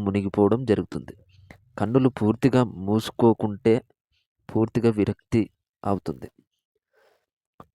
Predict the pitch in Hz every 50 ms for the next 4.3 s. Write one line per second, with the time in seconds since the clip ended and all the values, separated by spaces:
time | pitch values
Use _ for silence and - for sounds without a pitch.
0 | _ - - - 127 - _ - 160 147 139 139 - - 113 107 110 107 110 113
1 | 117 117 117 117 110 101 101 98 98 - 135 147 110 98 98 101 113 123 143 _
2 | _ _ _ _ _ _ - 107 101 98 - 104 95 104 98 - - _ _ _
3 | _ _ _ _ _ _ _ _ _ _ _ _ _ _ _ _ - - - 135
4 | 135 147 170 160 156